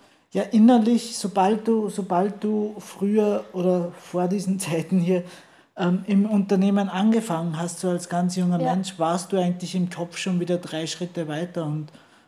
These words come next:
Speaker 1: und hast eigentlich gewusst, irgendwann kommt einmal das
Speaker 2: Ja.
Speaker 1: nächste Unternehmen, das nächste. Mir ist es scheißegal, ob ich, ich will hier gar nicht leben bleiben.
Speaker 2: Genau,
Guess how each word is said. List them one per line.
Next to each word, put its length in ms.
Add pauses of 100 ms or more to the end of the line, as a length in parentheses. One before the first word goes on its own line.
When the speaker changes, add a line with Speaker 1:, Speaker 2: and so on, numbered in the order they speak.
Speaker 1:
und 140
hast 240
eigentlich 340
gewusst, 400
irgendwann 460
kommt 240
einmal 260
das 160
Speaker 2:
Ja. 120
Speaker 1:
nächste 260
Unternehmen, 420
das 180
nächste. 440 (340)
Mir 160
ist 160
es 220
scheißegal, 580
ob 160
ich, 280 (160)
ich 260
will 180
hier 180
gar 160
nicht 260
leben 240
bleiben. 200
Speaker 2:
Genau, 300